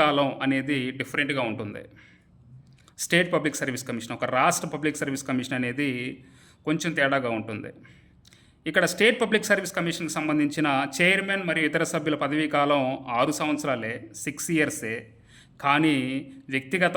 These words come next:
వయసు మాత్రం అరవై రెండు సంవత్సరాలని మనం పరిగణలోకి తీసుకోవాలి. ఇది most important, చాలామందికి తెలియదు. అరవై రెండు సంవత్సరాలు. అదే యూపీఎస్సీకి అయితే, యూపీఎస్సీ చైర్మన్ మరియు ఇతర సభ్యులైతే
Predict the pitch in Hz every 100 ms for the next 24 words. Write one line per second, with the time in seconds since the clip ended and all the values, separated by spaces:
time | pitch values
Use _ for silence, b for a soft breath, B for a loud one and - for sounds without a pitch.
0 | 151 147 143 143 - 156 131 120 135 117
1 | 131 151 165 143 143 147 147 135 135 135
2 | 127 139 180 131 120 - 127 131 117 123
3 | - 135 131 139 120 113 107 113 104 -
4 | - 127 135 131 165 170 160 147 156 127
5 | 117 101 139 139 147 143 131 117 113 107
6 | - 123 151 160 147 139 139 127 123 -
7 | 107 - - _ _ _ _ _ _ _
8 | b b b b b b b 127 156 190
9 | 208 208 - - 139 151 185 214 196 190
10 | 202 185 185 175 196 226 - 175 202 196
11 | 185 190 - 175 185 180 180 180 170 165
12 | 175 170 170 160 165 -